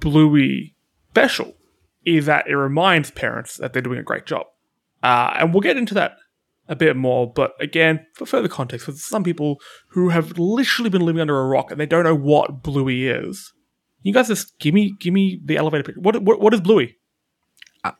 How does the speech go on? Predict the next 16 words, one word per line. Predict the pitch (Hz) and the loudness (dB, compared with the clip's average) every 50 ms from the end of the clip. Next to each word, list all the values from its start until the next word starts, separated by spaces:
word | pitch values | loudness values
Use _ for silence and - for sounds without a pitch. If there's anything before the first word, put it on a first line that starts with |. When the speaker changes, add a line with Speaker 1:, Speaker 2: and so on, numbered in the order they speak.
| - - | -4 -4
Speaker 2:
I | 113 | -2
mean, | 110 110 107 110 107 95 - - | -2 0 -2 -2 -4 -6 -8 -6
it's | - 113 107 - - - - | -6 -6 -4 -4 -10 -8 -2
the, | - 131 127 123 - _ | 0 0 0 0 -6 _
the, | - 135 143 139 - | -2 -2 -2 0 0
the | 156 160 170 | 0 0 0
adventures | 170 156 156 180 196 214 196 - 202 190 165 151 | 0 0 2 0 0 0 2 2 2 2 2 2
of, | 160 170 170 160 143 143 | 2 2 2 0 -2 -4
uh, | 151 135 147 151 151 151 151 151 - - - | -2 0 0 0 0 0 -2 -2 -4 -8 -8
the | - 139 | -8 -6
titular | 127 - 156 143 - 147 147 135 | -4 -4 -6 -4 -2 0 0 -2
B-, | 131 - - - 110 110 | -2 -4 -12 -12 -12 -12
Bluey, | - - - 131 135 143 170 196 262 269 | -10 -4 2 2 4 4 4 2 0 0
who | 170 131 120 | 0 0 0
is | 120 120 120 120 110 117 | 2 0 0 -2 -2 -2
a, | 117 117 113 113 113 113 113 | -2 -2 0 -2 -2 -2 -4